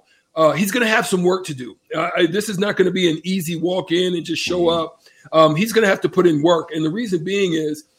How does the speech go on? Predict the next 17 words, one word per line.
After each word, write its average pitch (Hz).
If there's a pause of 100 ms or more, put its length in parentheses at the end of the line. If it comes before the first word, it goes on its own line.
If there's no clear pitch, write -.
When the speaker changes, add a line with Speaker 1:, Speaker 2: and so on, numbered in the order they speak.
(220)
Speaker 1:
uh, 156
he's 196
shown 202
that 170
he's 156
very 190
straight 185
line. 160
Yes, 190
he 196
can 160
take 196
the 156
top 185
off, 208 (200)
but, 175
um, 156